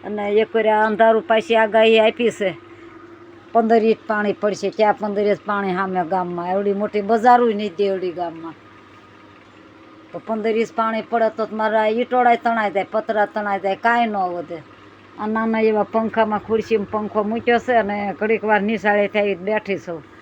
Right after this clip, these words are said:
ત્યાં અંધારું થયું છે પાછું હવે.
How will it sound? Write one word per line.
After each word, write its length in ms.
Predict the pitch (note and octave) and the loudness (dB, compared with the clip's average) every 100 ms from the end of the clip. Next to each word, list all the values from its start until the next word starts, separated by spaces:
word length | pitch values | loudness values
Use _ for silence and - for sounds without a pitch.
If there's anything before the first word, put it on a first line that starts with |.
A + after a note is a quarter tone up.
| - - - - - - - - - - - - - - - - - - - - - - | -20 -20 -20 -20 -20 -20 -20 -20 -20 -20 -20 -20 -20 -20 -20 -20 -20 -20 -20 -20 -20 -6
ત્યાં 320 | G#3 G#3 G3+ | -2 0 0
અંધારું 400 | G3 A3 A3 G#3 | 2 4 4 4
થયું 240 | F#3 A#3+ A#3 | 0 -2 -2
છે 180 | G3+ | -2
પાછું 460 | F3 F3+ D3+ F3 D#3 | 0 -2 -2 -6 -6
હવે. 160 | D3+ | -8